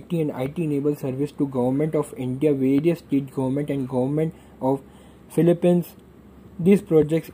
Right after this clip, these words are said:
includes collection service, requirement application, processing of government related services, management services, land records, digitalization, electoral rolls, among the others।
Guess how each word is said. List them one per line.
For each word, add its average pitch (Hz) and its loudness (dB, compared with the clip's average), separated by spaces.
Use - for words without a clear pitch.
includes 143 4
collection 151 2
service, 143 -2
requirement 156 0
application, 147 -2
processing 143 -6
of 143 -4
government 135 0
related 139 -2
services, 113 -6
management 165 0
services, 160 -2
land 139 0
records, 156 0
digitalization, 151 0
electoral 131 -2
rolls, 151 0
among 143 -2
the 156 -2
others। 101 -8